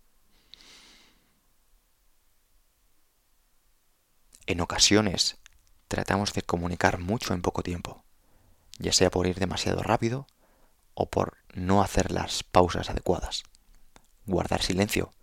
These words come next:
permite tomar oxígeno, permite una pausa para reflexionar con más claridad sobre nuestras acciones. El silencio es tan importante como cualquier sonido,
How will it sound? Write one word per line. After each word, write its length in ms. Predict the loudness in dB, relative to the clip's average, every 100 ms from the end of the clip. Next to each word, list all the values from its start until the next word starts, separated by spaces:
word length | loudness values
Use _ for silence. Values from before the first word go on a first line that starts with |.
| _ _ _ _
permite 360 | -4 -2 0 2
tomar 320 | 2 4 2
oxígeno, 580 | 2 -2 -4 -8 -12 -20 _ -20 _ _ _
permite 340 | -8 -6 -2 0
una 180 | 2 4
pausa 300 | 4 2 2
para 160 | 0
reflexionar 680 | 0 -4 -4 -2 -2 -4 -6 -20 -20 -20 -14
con 160 | -6 0
más 200 | 0 0
claridad 400 | 0 2 2 2
sobre 320 | 2 2 0
nuestras 460 | 0 0 0 -2 -4
acciones. 600 | -4 -4 -4 -6 -10 -10 -16 -20 _ _ _ _ _ _ _ -20 _
El 80 | -2
silencio 420 | 0 -2 -2 -2
es 120 | -2
tan 140 | -2 -2
importante 640 | 0 -2 0 -2 -6 -14 -20 _ _ _ _ -6
como 200 | -6 -2
cualquier 420 | -2 -2 0 0
sonido, 540 | 2 0 0 -6 -12